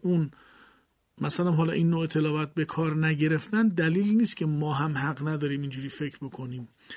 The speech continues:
ما فقط باید اصول و ضوابط رو رعایت بکنیم.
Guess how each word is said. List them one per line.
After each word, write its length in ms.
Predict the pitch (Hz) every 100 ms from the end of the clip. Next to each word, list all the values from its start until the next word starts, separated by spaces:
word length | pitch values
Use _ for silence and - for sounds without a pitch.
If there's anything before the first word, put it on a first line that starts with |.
| - -
ما 140 | 175
فقط 420 | 202 202 190 208 202
باید 200 | 214 214 -
اصول 540 | 160 - 220 202 165
و 80 | 151
ضوابط 640 | 147 160 160 160 165 214
رو 140 | - 220
رعایت 420 | 170 151 160 156
بکنیم. 460 | 143 - 123 120